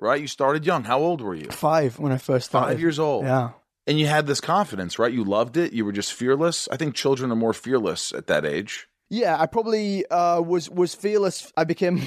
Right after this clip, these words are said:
Speaker 2: <laughs> much more self-aware around kind of ten, eleven. Um, I don't know why. I don't know if I just, when I was, like, five, six, when I was acting, it was, like, second nature. I didn't care. I had no inhibitions.
Speaker 1: Didn't care
Speaker 2: Just
Speaker 1: what
Speaker 2: go in
Speaker 1: people
Speaker 2: there.
Speaker 1: thought,
Speaker 2: Not at all.
Speaker 1: didn't
Speaker 2: Just get in there. As soon as you get to a certain age, I don't know where, like,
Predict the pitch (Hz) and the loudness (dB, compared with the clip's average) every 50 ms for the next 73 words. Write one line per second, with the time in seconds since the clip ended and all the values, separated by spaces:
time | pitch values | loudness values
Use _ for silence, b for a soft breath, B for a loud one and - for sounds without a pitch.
0 | - 214 180 202 202 185 170 - 190 185 175 - - 175 165 160 - 156 151 156 | -4 -4 0 0 0 0 -2 -2 -2 0 0 0 0 0 0 0 -2 -2 0 2
1 | 160 160 151 139 135 135 139 139 139 139 139 139 135 - - 139 131 127 - - | 2 2 2 0 0 0 0 0 0 0 -2 -2 -4 -6 -6 -4 -4 -6 -6 -6
2 | - 147 143 135 131 135 135 131 127 127 120 113 113 - _ _ _ _ _ _ | -6 -4 -2 0 0 0 0 0 -2 -4 -8 -10 -12 -18 _ _ _ _ _ _
3 | _ _ _ _ _ _ 135 131 131 131 131 127 131 - 143 143 139 135 131 131 | _ _ _ _ _ _ -2 0 2 2 2 2 0 0 0 0 2 2 2 2
4 | 131 135 135 135 139 139 143 143 - 139 135 131 131 - - 135 131 131 127 - | 2 2 2 2 2 2 0 0 0 -2 -2 -2 -4 -4 -6 -6 -6 -6 -8 -12
5 | _ _ _ _ _ _ - - 160 156 151 156 156 151 143 156 147 - - - | _ _ _ _ _ _ -10 -4 -2 0 2 2 2 2 2 0 -2 -4 -2 0
6 | 151 143 147 151 156 143 - - 160 156 - - - - - - - - _ - | 2 2 4 2 2 0 -2 -2 0 -2 -2 -4 -8 -16 -14 -14 -16 -18 _ -8
7 | 170 151 151 151 160 - - - - 156 151 151 - - 143 - 135 143 127 135 | -4 -2 0 0 0 -2 -2 -2 -2 0 0 0 0 -2 0 0 0 0 0 0
8 | 135 131 - - - 143 - - 139 135 135 131 127 - - - 127 127 131 135 | -2 -4 -2 -2 -2 -2 -2 -2 -2 0 2 2 0 0 -2 -2 0 0 0 -2
9 | 131 - - 143 131 135 135 131 127 131 139 135 135 131 131 123 151 147 135 - | -4 -4 0 2 4 4 4 4 4 2 2 2 2 2 0 0 -2 -2 -2 -2
10 | - 143 113 - 131 131 123 120 139 139 - 143 139 110 - - 131 123 127 127 | -2 -2 -2 0 0 0 0 2 2 0 0 -2 -2 -4 -4 -4 -2 -2 0 0
11 | 127 123 160 156 156 151 - - 151 143 135 135 - - 151 151 147 147 151 147 | 0 0 0 0 -2 -2 -2 -2 0 0 -2 -2 -2 -2 -2 -2 0 -2 -2 -2
12 | 135 117 b b b b b b b - 135 - 185 180 165 170 160 175 - - | -2 -4 b b b b b b b -12 -6 -4 -4 -4 -2 -2 -2 -2 -2 0
13 | - 175 160 147 - - 165 107 135 156 165 165 160 143 147 143 143 143 143 143 | 0 0 0 0 0 0 0 0 0 0 0 0 0 0 0 0 0 0 0 0
14 | 143 143 147 151 147 143 147 - - - 139 143 - - | 2 2 2 0 0 -2 -2 -2 -2 -2 -4 -4 -6 -10